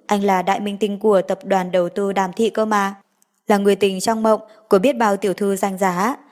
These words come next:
Em mà không biết tốt xấu thì sẽ có thể bị đá bất cứ lúc nào nha." "Em biết rõ là anh không thể em rời bỏ lần nữa." "Nếu em thực sự muốn đi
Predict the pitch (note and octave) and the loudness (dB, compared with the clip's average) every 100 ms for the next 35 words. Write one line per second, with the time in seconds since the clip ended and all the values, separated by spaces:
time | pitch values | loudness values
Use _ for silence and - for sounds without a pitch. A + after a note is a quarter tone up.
0 | _ _ _ - G3 F#3+ F3 G#3 B3 C#4 | _ _ _ 0 2 2 -4 0 0 2
1 | D4 D4 G3+ F#3+ B3 B3+ G3 G#3+ G#3 - | -2 0 2 2 -2 -2 -2 0 -2 -2
2 | F#3+ A#3+ G3 F#3+ F3+ E3+ G#3 C#4 - G#3 | -2 0 -2 -4 -2 -2 -2 -4 0 0
3 | C4+ D4 A#3+ G3+ G#3 A3 A3+ _ _ _ | 0 0 0 0 -2 -2 -4 _ _ _
4 | _ _ _ _ _ _ _ _ _ _ | _ _ _ _ _ _ _ _ _ _
5 | - F#3 F#3+ G#3+ - G#3+ A#3+ A3+ F#3 F3+ | -2 0 2 0 0 2 2 2 -2 -2
6 | F3+ - F#3+ F#3+ F3 F#3 F#3 F#3 - F#3 | -6 -4 -2 0 0 2 0 -2 -2 0
7 | F3+ F3+ E3 E3+ E3 E3+ A3 C4+ - _ | 2 0 -2 -4 -2 2 2 0 -6 _
8 | _ _ _ _ _ _ _ _ _ - | _ _ _ _ _ _ _ _ _ 2
9 | F#3 G#3+ G3 F#3+ - G3+ G3 G3 A#3 A#3 | 2 2 -4 -4 0 0 -2 0 2 0